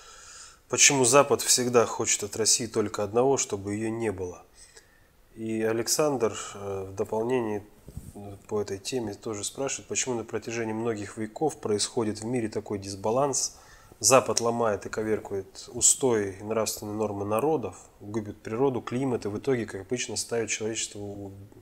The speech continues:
черты погибели. И это делает, подчеркну, совокупный Запад. И неважно, на мой взгляд, э, это делает Г П или же страновики, и в итоге разгребает это один человек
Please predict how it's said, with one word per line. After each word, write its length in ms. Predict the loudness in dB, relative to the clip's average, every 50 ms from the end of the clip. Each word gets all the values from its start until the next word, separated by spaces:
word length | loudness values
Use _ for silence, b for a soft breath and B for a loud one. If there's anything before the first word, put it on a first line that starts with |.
| -20 -20 -20 -12 -10
черты 400 | -8 -8 -8 -8 -6 -8 -8 -4
погибели. 640 | -4 -4 -4 -2 -2 -2 -2 -4 -6 -8 -10 -14 -18 b b b b b b b b b b b b b b b b b _ _
И 460 | -20 -20 -18 -18 -18 -18 -18 -12 -6 -6
это 200 | -4 -4 -4 2
делает, 400 | 4 6 6 6 4 2 0 -4
подчеркну, 500 | -4 -4 -4 -4 -2 -2 -2 -2 -2 -2
совокупный 600 | 0 0 2 0 0 0 -2 -4 -4 -4 -4 -4
Запад. 440 | -2 -2 -4 -4 -6 -14 -20 -20 -20 -12 -8
И 60 | -2
неважно, 520 | 2 4 8 8 8 8 6 2 -2 -2
на 100 | -2 -2
мой 160 | -2 -2 -2 -4
взгляд, 480 | -4 -6 -4 -2 -2 -2 -2 -4 -10 -14 -14 -14
э, 440 | -12 -12 -10 -10 -10 -10 -12 -12 -14 -14 -16 -16 -12 -12
это 160 | -10 -10 -10 -6
делает 320 | -2 -2 0 -2 -2 -2
Г 100 | -4 -4
П 220 | 0 2 2 2
или 200 | 4 2 0 -4 -6
же 140 | -6 -6 -8
страновики, 600 | -8 -6 -4 -4 -2 -2 -2 -2 -4 -4 -6 -8
и 80 | -8 -8
в 80 | -8
итоге 240 | -4 -4 -2 -2 0
разгребает 600 | -2 -2 -4 -4 -6 -2 0 0 0 0 -2 -4
это 180 | -10 -8 -6 -6
один 220 | -4 -4 -6 -6
человек 560 | -6 -6 -4 -2 -4 -2 -2 -2 -2 -4 -6